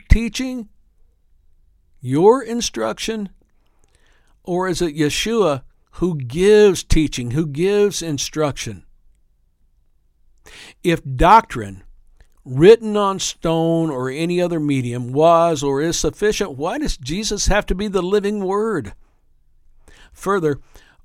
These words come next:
why would he send his spirit, the spirit of truth, if truth written on stone or otherwise was sufficient? Why send his spirit to indwell us as believers if we are sufficient,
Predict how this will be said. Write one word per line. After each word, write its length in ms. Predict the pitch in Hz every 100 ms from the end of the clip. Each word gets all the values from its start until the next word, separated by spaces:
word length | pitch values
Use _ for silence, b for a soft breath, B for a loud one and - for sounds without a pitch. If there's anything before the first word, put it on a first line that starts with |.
| _
why 600 | 139 127 135 160 208 220
would 260 | - 160 160
he 160 | 156 151
send 540 | - - 175 180 175
his 240 | - 147
spirit, 720 | 143 - - 208 196 120 101 - -
the 120 | -
spirit 400 | 143 - 165 151
of 120 | 139 -
truth, 420 | - 220 123 - B B B
if 260 | 202 185 -
truth 360 | - 226 202 -
written 380 | 151 196 190 170
on 220 | 156 147
stone 520 | - - 180 185 185
or 160 | 160 -
otherwise 880 | 175 185 156 139 139 139 143 135 -
was 500 | 139 139 143 143 131 -
sufficient? 640 | - 156 - 180 - 120 _ _ _ _ _ _ _ _ b b b b _
Why 420 | 127 123 156 269
send 320 | 294 - 226
his 160 | 185 -
spirit 360 | - 202 180 -
to 120 | 170
indwell 560 | 165 139 131 180 208
us 440 | 127 - - - -
as 220 | 127 120
believers 720 | 110 110 123 180 185 123 117 -
if 200 | 143 113
we 480 | 120 160 196 190 175
are 220 | 147 139
sufficient, 840 | - 127 - - 208 - 165 143